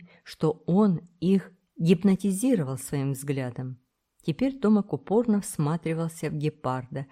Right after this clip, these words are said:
стоя перед ним совершенно неподвижно. Так прошло несколько минут. Гепард впился зелеными глазами в человека и зловеще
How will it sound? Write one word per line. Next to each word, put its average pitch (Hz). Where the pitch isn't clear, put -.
стоя 151
перед 139
ним 165
совершенно 147
неподвижно. 131
Так 233
прошло 156
несколько 160
минут. 135
Гепард 160
впился 214
зелеными 151
глазами 151
в 165
человека 156
и 170
зловеще 151